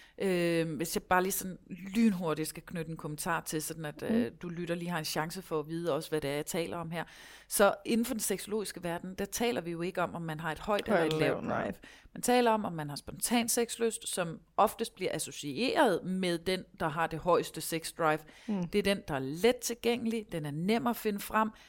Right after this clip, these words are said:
Speaker 1: fungerer næsten lidt ligesom sådan en afbryder, tænd, sluk, tænd, sluk.
Speaker 2: Mm.
Speaker 1: Altså, man kan ligge på sofaen og se et eller andet
Speaker 2: Kom
Speaker 1: dødssygt
Speaker 2: lige
Speaker 1: på
Speaker 2: pludselig.
Speaker 1: Netflix, og så,
Speaker 2: Mm.
Speaker 1: "Hui, nej, det kunne jeg sgu da godt lide."
Speaker 2: Mm.
Speaker 1: Øh, og den, som oftest vil blive tiltalt som værende den med lavest sexlyst,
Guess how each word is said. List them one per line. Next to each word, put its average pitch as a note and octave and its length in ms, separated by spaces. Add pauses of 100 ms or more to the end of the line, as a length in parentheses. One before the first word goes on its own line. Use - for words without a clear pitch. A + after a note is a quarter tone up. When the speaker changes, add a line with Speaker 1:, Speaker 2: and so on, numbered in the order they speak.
(140)
Speaker 1:
fungerer G#3 400
næsten G#3+ 340
lidt G#3 180
ligesom G#3+ 260
sådan G3+ 120
en F#3+ 100
afbryder, G#3 460
tænd, B3 260
sluk, G3 360
tænd, A#3+ 180
sluk. - 320
Speaker 2:
Mm. G#3 100
Speaker 1:
Altså, E3+ 240 (100)
man F#3+ 180
kan G3+ 100
ligge G#3+ 280
på F#3+ 160
sofaen G#3 460
og - 60
se A3 120
et G#3 60
eller F#3 100
andet F3+ 140
Speaker 2:
Kom G#3+ 80
Speaker 1:
dødssygt F#3+ 220
Speaker 2:
lige G#3 120
Speaker 1:
på G3+ 80
Speaker 2:
pludselig. F#3 240 (100)
Speaker 1:
Netflix, A#3 240
og F#3+ 60
så, G#3+ 160
Speaker 2:
Mm. G3 60
Speaker 1:
"Hui, F3+ 380 (140)
nej, - 200
det - 80
kunne - 120
jeg A3 80
sgu - 140
da F3+ 60
godt C#3 220
lide." C3 160 (280)
Speaker 2:
Mm. G3+ 160 (300)
Speaker 1:
Øh, G3 340 (100)
og - 160
den, C4+ 140 (120)
som F#3+ 300 (460)
oftest - 480
vil G#3 60
blive F#3+ 260
tiltalt - 680
som E3+ 200
værende D3+ 300 (100)
den F#3+ 200
med E3+ 260
lavest - 580
sexlyst, A3 520